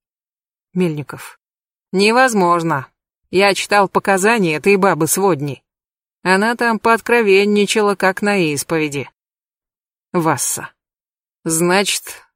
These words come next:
суд будет. Мельников.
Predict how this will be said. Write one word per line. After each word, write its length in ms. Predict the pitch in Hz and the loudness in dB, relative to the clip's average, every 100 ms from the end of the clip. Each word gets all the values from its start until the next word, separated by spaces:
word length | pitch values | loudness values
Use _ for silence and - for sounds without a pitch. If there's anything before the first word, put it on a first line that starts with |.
| _ | _
суд 340 | - 170 214 | -6 0 0
будет. 540 | 202 185 139 127 - _ _ _ _ _ _ _ - | 2 0 -2 -8 -16 _ _ _ _ _ _ _ -2
Мельников. 760 | 185 151 139 - - - - | -2 -2 -6 -12 -16 -20 -20